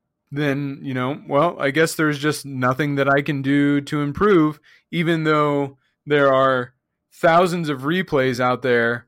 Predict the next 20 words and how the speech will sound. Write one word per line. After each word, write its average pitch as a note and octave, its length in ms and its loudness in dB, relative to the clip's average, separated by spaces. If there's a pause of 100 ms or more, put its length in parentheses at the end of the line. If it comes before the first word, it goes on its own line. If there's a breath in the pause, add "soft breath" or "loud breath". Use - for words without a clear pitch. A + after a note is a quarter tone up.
where C#3+ 160 0
I'm C3+ 220 -2
making D3+ 340 -4
mistake C#3+ 440 -2
after C#3 300 -2
mistake C3+ 440 -2
after C#3 260 -4
mistake, C3 680 -2 (360)
and C#3+ 140 -4
there's C#3 260 -4
stats E3+ 460 -4
out B2+ 240 -4
there A#2+ 320 -4
showing, D3 420 -2
like, B2 240 -4
"Okay, C3 420 -4
you B2 480 -4
can C3 180 -8
improve B2 500 -8
here, B2 500 -8